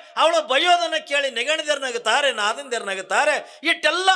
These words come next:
ಅಪಮಾನದಿಂದ ತಾಳದನು. ಒಂದು ಕಡೆಗಿಂದ ಗಂಡನ ಸೇವಾ ಬಿಡ್ಲಿಲ್ಲ, ಇನ್ನೊಂದು ಕಡೆಗಿಂದ ಲಿಂಗ ಪೂಜೆ ಬಿಡ್ಲಿಲ್ಲ,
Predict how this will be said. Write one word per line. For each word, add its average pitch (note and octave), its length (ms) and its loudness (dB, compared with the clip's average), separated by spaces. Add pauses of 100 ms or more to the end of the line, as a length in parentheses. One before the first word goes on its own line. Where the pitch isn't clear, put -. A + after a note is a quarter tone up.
ಅಪಮಾನದಿಂದ D#4 560 -2
ತಾಳದನು. B3+ 1000 -2
ಒಂದು F4 280 0
ಕಡೆಗಿಂದ D4+ 320 -2
ಗಂಡನ A#3+ 400 -6
ಸೇವಾ A3 380 -6
ಬಿಡ್ಲಿಲ್ಲ, G#3 340 -4 (440)
ಇನ್ನೊಂದು E4+ 320 -2
ಕಡೆಗಿಂದ C#4 340 0
ಲಿಂಗ B3+ 280 -6
ಪೂಜೆ A3 360 -6
ಬಿಡ್ಲಿಲ್ಲ, F#3+ 320 -2